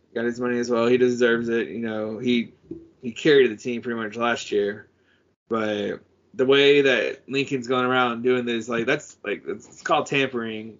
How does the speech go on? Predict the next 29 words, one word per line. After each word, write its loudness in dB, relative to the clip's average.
Well, 0
I 2
don't 0
know 2
what 6
it's -4
called -2
in -2
N -8
C -2
A 2
A 0
'cause -8
they 0
haven't -2
made 2
a 0
rule 0
for 0
it 2
yet. 2
But 4
in 2
the 0
N 0
F -2
L, 6
it's 0
tampering, -6